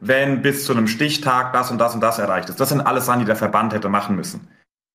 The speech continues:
Wenn er das alles nicht gemacht hat, und so kam's ja leider, dann die Frage, was können die Spieler oder de-,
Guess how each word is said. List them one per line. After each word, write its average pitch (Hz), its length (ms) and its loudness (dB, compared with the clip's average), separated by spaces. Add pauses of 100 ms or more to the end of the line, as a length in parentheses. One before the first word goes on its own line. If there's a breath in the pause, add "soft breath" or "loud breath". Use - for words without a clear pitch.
(320)
Wenn 143 80 0
er 151 60 4
das 170 120 0
alles 156 300 0
nicht 156 160 -2
gemacht 160 360 0
hat, 127 100 2
und 117 120 -2
so - 60 -8
kam's 139 360 0
ja 107 100 2
leider, 87 540 -2 (500)
dann 139 300 0
die 139 60 0
Frage, 131 480 0
was 135 300 0
können 131 220 0
die 117 80 2
Spieler 135 560 0
oder 113 180 2
de-, 101 220 -2